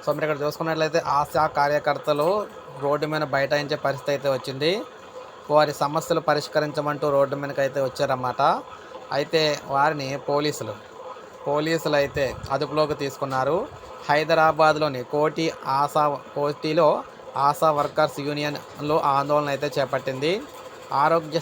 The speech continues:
శాఖ కమిషనర్ కార్యాలయం వద్ద పెద్ద ఎత్తున ఆశా కార్యకర్తలు ధర్నా చేశారు. తమ సమస్యలు పరిష్కరించాలని డిమాండ్ అయితే చేశారు. ఉద్యోగ భద్రత,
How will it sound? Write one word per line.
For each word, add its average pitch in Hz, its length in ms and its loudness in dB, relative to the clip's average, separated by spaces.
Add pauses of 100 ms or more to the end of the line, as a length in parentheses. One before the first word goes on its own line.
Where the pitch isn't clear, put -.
శాఖ 151 240 2 (160)
కమిషనర్ 156 560 -4
కార్యాలయం 143 440 0
వద్ద 147 140 0 (220)
పెద్ద 127 200 -4 (120)
ఎత్తున 143 240 -4 (600)
ఆశా 151 220 2 (140)
కార్యకర్తలు 143 560 2
ధర్నా 135 240 0 (100)
చేశారు. 135 400 0 (520)
తమ 151 160 2 (120)
సమస్యలు 156 420 0
పరిష్కరించాలని 151 800 -2
డిమాండ్ 143 320 -2
అయితే 139 240 -2
చేశారు. 123 360 -4 (500)
ఉద్యోగ 160 400 2
భద్రత, 151 300 2